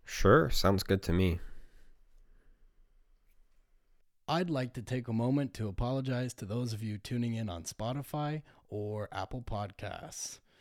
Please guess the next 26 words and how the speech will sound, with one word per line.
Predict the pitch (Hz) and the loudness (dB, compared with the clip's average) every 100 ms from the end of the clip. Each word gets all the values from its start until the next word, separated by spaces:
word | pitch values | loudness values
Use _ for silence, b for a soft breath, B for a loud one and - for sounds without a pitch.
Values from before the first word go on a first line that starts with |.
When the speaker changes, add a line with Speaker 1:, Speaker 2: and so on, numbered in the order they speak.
| b b b - | b b b -10
Speaker 2:
I'm | 104 | -10
sure | - 120 113 | -6 -4 -2
that | 107 101 87 | -2 -4 -6
ninety | 110 113 120 120 | -8 -6 -6 -6
percent | - 113 127 117 | -6 -4 -4 -4
of | 117 104 107 | -4 -8 -12
what's | 113 113 107 - | -8 -8 -8 -14
been | - 113 104 | -10 -8 -8
said | - 113 104 | -8 -8 -8
so | 101 | -12
far | - 127 127 | -6 -4 -4
doesn't | 117 113 101 | -4 -6 -6
make | 113 107 | -8 -8
a | |
whole | 98 110 | -8 -6
lot | 107 90 | -6 -6
of | |
sense | - 135 147 - | -6 -6 -6 -6
to | 156 | -4
you, | 160 151 131 101 | -2 -4 -8 -8
and | 101 | -6
I'm | 98 92 | -6 -6
a | |
hundred | - 131 139 | -6 -6 -6
percent | - 107 113 104 | -8 -8 -8 -8
sure | - 107 110 117 | -10 -8 -6 -8